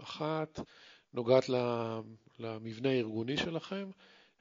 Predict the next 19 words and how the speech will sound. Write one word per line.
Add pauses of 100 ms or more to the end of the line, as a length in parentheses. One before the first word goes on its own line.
כמה
אנשים
יש
בחברה,
איך,
איך
הכוח
אדם
מתפלג,
אה, (560)
איך
מתחלקת
תשומת
העבודה, (520)
ושאלה
שנייה
ואחרונה
תהיה
בנושא,